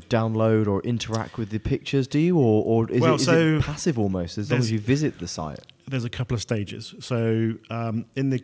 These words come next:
Speaker 2: in the command and control example, um, so we know we talked about at the start of the call about weaponized, um, content.
Speaker 1: Yeah.
Speaker 2: So if I can get you to open this P D F file and it can invisibly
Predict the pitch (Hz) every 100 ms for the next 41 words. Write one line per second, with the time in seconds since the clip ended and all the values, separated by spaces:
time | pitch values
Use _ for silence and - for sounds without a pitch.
0 | - 127 123 - 156 127 117 131 113 107
1 | - 104 117 107 107 117 - - - _
2 | 113 113 110 - _ - - _ - 131
3 | 127 151 143 131 139 117 117 123 123 117
4 | - 117 104 110 127 113 110 110 107 123
5 | 117 104 110 110 107 101 - - - _
6 | - 104 104 104 101 101 98 101 _ _
7 | - - - 113 104 92 - _ _ -
8 | 113 107 107 123 139 147 151 127 123 117
9 | 120 117 117 117 120 117 110 - - 110
10 | 117 - 95 95 101 - _ - - _
11 | _ - 120 - 120 113 117 113 123 120
12 | 117 107